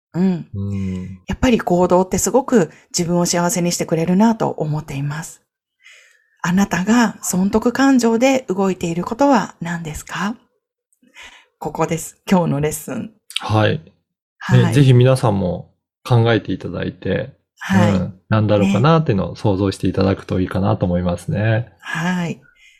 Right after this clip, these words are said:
Speaker 1: ね、あなたの心が動いた時に、
Speaker 2: うん。
Speaker 1: 体も動かしていますかっていうことですね。
Speaker 2: うん。
Speaker 1: そこが大事なんだよっていうお話でした。はい。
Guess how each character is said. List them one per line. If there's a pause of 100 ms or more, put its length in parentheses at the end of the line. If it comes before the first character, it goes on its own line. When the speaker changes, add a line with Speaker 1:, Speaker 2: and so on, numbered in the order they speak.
(140)
Speaker 1:
ね、
あ
な
た
の
心
が
動
い
た
時
に、 (160)
Speaker 2:
う
ん。 (180)
Speaker 1:
体
も
動
か
し
て
い
ま
す
か
っ
て
い
う
こ
と
で
す
ね。 (220)
Speaker 2:
う
ん。
Speaker 1:
そ
こ
が (120)
大
事
な
ん
だ
よ
っ
て
い
う
お
話
で
し
た。 (880)
は
い。